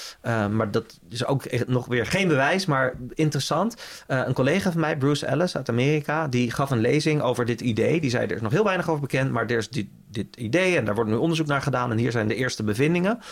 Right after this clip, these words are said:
Eh, eh, voor een publiek van ongeveer zevenhonderd mensen, waarvan ongeveer driehonderdvijftig wetenschappers en driehonderdvijftig sociaal werkers. Dat was in Amerika. En, ehm, twee keer in het midden van zijn praatje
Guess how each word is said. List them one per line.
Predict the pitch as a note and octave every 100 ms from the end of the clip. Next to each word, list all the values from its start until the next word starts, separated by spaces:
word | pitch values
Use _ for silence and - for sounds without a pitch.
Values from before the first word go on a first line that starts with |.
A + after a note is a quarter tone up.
| - - - -
Eh, | C3+ B2+ A#2+ A#2 A#2+ A2+
eh, | A2
voor | - A#2+ B2
een | A2+ G#2+
publiek | A2+ A#2+ E3+
van | - B2
ongeveer | A#2 A2
zevenhonderd | C3+ C#3+ C#3+ B2 B2
mensen, | A2+ B2+ C3+ B2
waarvan | G#2+ A2
ongeveer | G#2+ A2
driehonderdvijftig | G2 A#2+ A2+ G#2 - - _ - C3 C3+ - B2+ - G2
wetenschappers | C3 D3+ C#3+ C#3 C#3
en | G#2+
driehonderdvijftig | G2 A2+ A2 - A2 - -
sociaal | G#2+ G2+ G2+
werkers. | F#2+ G2+ G2
Dat | G#2
was | G#2
in | G2+
Amerika. | G2 A#2+ D3 D3+ G3+ - _ _ _ _ _ _ - - - - - - -
En, | B2 A#2+ A#2+
ehm, | - A#2 A2 A2 G#2 G#2 G#2 G#2 G#2+ G#2+ G#2+ F#2 G2 C3+ - - - - _ -
twee | - E3 A3
keer | G#3 E3+ G3 F#3
in | C3
het | C3
midden | F3 G3
van | D#3+
zijn | C3+
praatje | A2 B2 D#3 E3+ G3